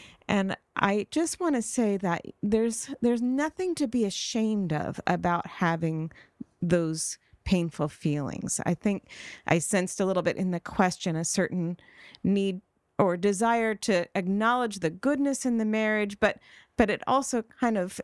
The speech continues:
implied, like, am, there's, I feel almost bad that I have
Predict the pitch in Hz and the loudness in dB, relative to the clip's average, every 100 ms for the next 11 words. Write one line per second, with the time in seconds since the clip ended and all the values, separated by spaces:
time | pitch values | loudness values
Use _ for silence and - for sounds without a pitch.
0 | - 190 - 214 208 196 190 185 _ _ | 0 0 0 2 2 2 0 -2 _ _
1 | _ _ _ _ - 208 190 - _ - | _ _ _ _ 0 0 0 -8 _ -4
2 | 190 196 - - 185 - 254 247 214 202 | 0 0 0 -4 -4 0 2 2 2 -2
3 | - _ _ - 208 185 165 160 165 190 | -8 _ _ 0 2 2 -2 -2 0 2
4 | 233 220 196 190 185 165 185 190 185 170 | 0 0 0 0 0 0 2 2 2 -2
5 | - | -16